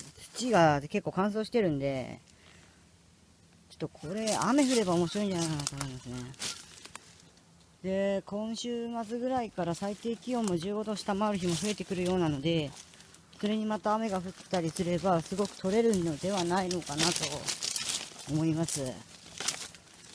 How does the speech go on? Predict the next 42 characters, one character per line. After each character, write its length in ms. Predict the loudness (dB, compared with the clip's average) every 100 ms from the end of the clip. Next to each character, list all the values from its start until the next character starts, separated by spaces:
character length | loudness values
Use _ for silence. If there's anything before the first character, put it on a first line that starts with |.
| -20 -18 -14 -2 -2 -2 -8 -8 -6 0
ま 120 | 2
あ、 80 | 2
今 100 | 0
日 60 | 2
は 100 | 4
ね、 140 | 2
ち 80 | 0
ょ 20 |
っ 40 |
と 100 | -4
ま 120 | -4 -4
あ、 20 |
ち 20 |
ょ 1300 | -6 -14 -14 -10 -10 -10 -6 -4 -4 -6 -16 -12 -10
っ 20 |
と 60 | -4
下 180 | 0
見 120 | 0 2
程 180 | 2
度 120 | 2 -2
だ 100 | -6
っ 20 |
た 160 | -6
ん 80 | -6
で、 160 | -2 -2
ち 140 | -2
ょ 100 | -2
っ 40 | -2 0
と 180 | 2 4
諦 220 | 6 6
め 80 | 6
か 140 | 4
け 100 | 4
て 80 | 2
た 100 | 0
ん 60 | -2
で 80 |
す 80 | -2
け 100 | -2
ど、 220 | 0 0 -2 -14 -20 -20 -20 -20 -20 -20 -8
最 260 | 0 2 2
後、 180 | 0